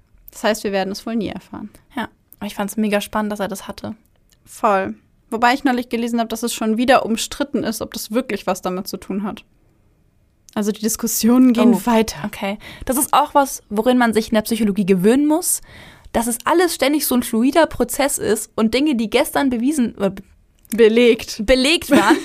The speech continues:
Speaker 1: <laughs>
Speaker 2: nicht bewiesen. In der Psychologie wird nie was bewiesen, nur belegt, solange bis es widerlegt ist.
Speaker 1: Richtig.
Speaker 2: <laughs> Und es ist ständig so ein fluider Prozess, das, was gestern gegolten hat, ist morgen vielleicht schon out.
Speaker 1: Ja, und das, was du heute gelernt hast, schwimmt morgen auf dem ewigen Floß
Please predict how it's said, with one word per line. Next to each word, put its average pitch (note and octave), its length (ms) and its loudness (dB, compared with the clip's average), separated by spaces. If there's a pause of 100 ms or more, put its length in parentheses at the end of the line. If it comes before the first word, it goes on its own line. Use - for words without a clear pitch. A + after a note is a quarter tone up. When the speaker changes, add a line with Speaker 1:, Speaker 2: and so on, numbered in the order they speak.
Speaker 1:
<laughs> F4 140 4
Speaker 2:
nicht D#4+ 240 2
bewiesen. A#3+ 420 0
In G3+ 80 -10
der G#3+ 60 -2
Psychologie A#3 380 -4
wird B3 120 -2
nie C4+ 160 2
was D#4 140 0
bewiesen, C4+ 560 -4
nur B3 180 0
belegt, B3+ 500 -2
solange A#3 400 0
bis A#3 120 -2
es G#3 180 -4
widerlegt G3+ 400 4
ist. - 300 2
Speaker 1:
Richtig. B3 520 2 (320)
Speaker 2:
<laughs> - 320 -8
Und B3+ 120 4
es C#4 80 2
ist C4 80 -4
ständig E4+ 300 0
so D4+ 100 -2
ein C4 180 0
fluider C#4+ 400 0
Prozess, D#4 500 0
das, C#4+ 160 -2
was B3 160 -2
gestern C#4 400 0
gegolten C4+ 380 -2
hat, B3 120 -4
ist A#3 120 -8
morgen B3 260 0
vielleicht A3+ 280 -6
schon G#3+ 160 -4 (100)
out. F3+ 260 -6 (360)
Speaker 1:
Ja, A#3+ 260 0
und A#3+ 140 -4
das, A#3+ 180 -4
was B3+ 140 -2
du A3 160 -4
heute A#3 240 2
gelernt G#3 400 -2
hast, - 360 -4
schwimmt B3 420 -2
morgen G#3 440 2
auf G3+ 220 -2
dem G3+ 220 -4
ewigen A#3 420 -6
Floß F#3+ 720 -6